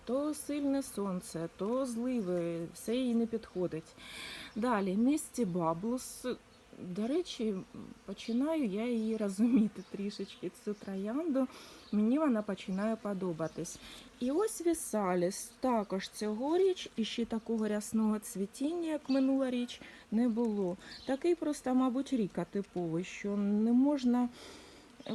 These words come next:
побачити такого ні рясного цвітіння, ні яскравого. Не знаю, щось трапилося. <laughs> Щось трапилося. Ось бачите, як вони втроєм виглядають разом.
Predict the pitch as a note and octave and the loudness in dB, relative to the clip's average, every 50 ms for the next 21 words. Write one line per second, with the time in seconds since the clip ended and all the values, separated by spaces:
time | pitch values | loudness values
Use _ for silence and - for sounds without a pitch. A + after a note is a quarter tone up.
0 | A3+ - C4 C4+ G#3 A#3 C#4 C#4 C4+ - - A#3+ A3+ - - B3+ A#3+ A#3 A#3+ A3 | 0 2 2 4 4 4 4 4 2 2 -2 -6 -4 0 2 2 4 4 4 2
1 | - - - B3 - - - - B3+ B3 B3 A#3+ A3 A3 A3+ A#3 A3+ A3 G3 - | 0 -4 -6 -6 -6 -8 -8 -4 0 0 2 2 2 2 2 2 2 2 0 -4
2 | - - - - G#3+ G3+ G#3 A3+ C4 C#4 D4+ D4+ D4 - - C#4 C#4 C#4 C#4 C#4 | -10 -20 -6 -2 0 2 4 4 4 4 4 2 0 0 2 4 4 6 6 4
3 | C4 C4 B3+ - - - B3 B3+ A#3+ - - B3+ C4 C4 B3+ A#3+ B3 A#3+ A#3 A3+ | 4 2 0 -2 -4 -4 -4 -4 -4 -4 0 2 4 6 6 6 6 4 4 4
4 | G3+ F3+ E3+ F#3 G#3 A#3+ C#4 D4 D4 C#4 C#4+ - - - B3 C4 C4 C4+ C4 A#3+ | 4 4 2 2 4 4 4 4 4 2 0 -4 -6 -4 -2 0 2 2 2 2
5 | B3+ B3+ B3 A3 A#3+ B3 B3+ - - - - - - - - - - - - - | 0 0 0 0 0 0 -2 -2 -6 -12 -16 -14 -14 -12 -12 -12 -12 -10 -4 0
6 | G#3 A3 A3+ A3 - G#3+ G#3+ A3 G#3 G3 F#3+ F3 E3 E3+ F3 E3+ - - - F#3 | 2 2 2 2 2 2 2 4 4 4 2 2 0 -2 -4 -6 -8 -10 -10 -10
7 | F3+ - - - G3+ B3 C4 - - - - - - - G#3+ G#3+ G#3 F#3+ F3 - | -10 -8 -6 -2 -2 -2 -2 -2 -6 -10 -12 -10 -2 2 4 4 4 4 2 2
8 | - E3 D#3 F#3 G3+ - - - A#3 A#3 A3 - C4 - B3 - C#4+ - - - | 0 0 2 2 2 0 -2 -2 -2 0 0 0 0 0 0 -2 -6 -14 -14 -14
9 | - - - - - A3+ A3+ A#3 - - A3 G#3 F#3+ F3+ - F3 F3 F3+ - - | -16 -16 -16 -10 -6 -4 -4 -4 -4 -6 -4 -4 -4 -4 -4 -4 -4 -4 -4 -6
10 | F#3 - - - - - - - G#3 A3 A3+ D#4 E4+ - - - - G3 G3+ G3+ | -8 -8 -10 -14 -18 -12 -8 -4 -2 2 4 4 4 2 0 -2 -2 -2 0 0
11 | - G#3 G#3 G#3 G3+ G3+ G3+ G3+ F#3+ - - A3 A3 A3+ A3+ G#3 F#3 F3 F3 F3 | 2 2 2 4 4 4 2 2 0 -2 -2 0 0 2 2 2 2 0 -2 -2
12 | F#3 F#3 G3 F#3+ F#3+ G3 E3+ F3+ F3 E3+ E3+ F3 F3+ - - - - - - - | -2 -2 -2 0 -2 -2 -2 -2 -4 -4 -4 -6 -6 -8 -10 -14 -16 -18 -20 -20
13 | - - - - - - F3+ F#3 F#3+ F#3 F#3 F3+ F3+ F3+ F3 F3 E3+ F3 | -20 -20 -20 -14 -10 -6 -4 -2 0 0 -2 -2 -2 -4 -2 -2 -4 -6